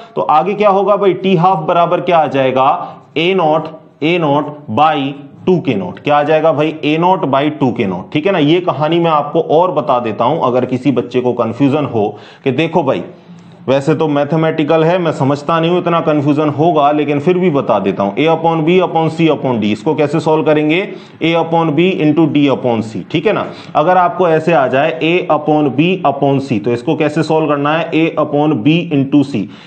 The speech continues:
या आपको इस तरीके से आ जाए, या आपको इस तरीके से आ जाए A upon B upon C, तो C कहां चला जाएगा? ऊपर चला जाएगा। ये क्या हो जाएगा? A into C upon B, ठीक है ना। इस condition से आपकी कहानी होगी। तो यहां पर कौन सी चीज apply हो रही है? ये वाली चीज apply हो रही है। तो ये अपन ने टी हाफ का formula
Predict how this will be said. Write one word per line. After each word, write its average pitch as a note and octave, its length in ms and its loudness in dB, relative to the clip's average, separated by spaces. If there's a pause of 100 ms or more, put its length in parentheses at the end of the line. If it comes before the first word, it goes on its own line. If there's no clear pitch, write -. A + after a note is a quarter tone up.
(120)
या D3 180 4
आपको F3+ 460 2
इस - 220 -4
तरीके F#3 320 2
से F#3 140 0
आ C#3 140 4
जाए, A#2+ 540 -2
या E3+ 140 4
आपको E3 280 0
इस D3 120 -4
तरीके D#3 320 4
से D#3 120 0
आ B2 120 4
जाए B2+ 340 0
A F#3+ 120 2 (400)
upon D3+ 460 0 (220)
B E3 220 2
upon D#3 340 0
C, G#2 180 -4
तो C3+ 140 -2
C F#3 200 -2
कहां E3+ 200 0
चला E3+ 240 2
जाएगा? E3 300 2
ऊपर D3+ 320 0
चला G#2+ 260 2
जाएगा। F#2+ 240 0
ये A#2+ 180 2
क्या D#3 140 0
हो D3 120 0
जाएगा? C#3+ 340 2
A D3+ 260 0
into D3+ 300 4
C D#3+ 220 2
upon B2+ 320 0
B, G2 220 -2
ठीक C#3+ 140 0
है A3 60 0
ना। F3 160 -2 (240)
इस G#3 160 0
condition F3 480 0
से E3 120 2
आपकी C#3+ 300 0
कहानी B2 360 -2
होगी। F#2 320 -8 (200)
तो D3 60 2
यहां C#3 200 2
पर E3+ 140 0
कौन E3 220 0
सी F#3 140 0
चीज F3+ 200 2
apply F3 300 2
हो D#3 100 2
रही D#3+ 120 2
है? F#3 120 4
ये D#3+ 160 2
वाली C3 260 2
चीज B2+ 240 -4
apply G#2 320 -2
हो G2+ 100 -6
रही G#2 100 -4
है। B2+ 60 2
तो B2+ 120 -2
ये B2 120 0
अपन A2 220 -2
ने C#3 140 0
टी C#3+ 160 -2
हाफ G#2+ 220 -4
का A#2+ 140 0
formula G2+ 440 0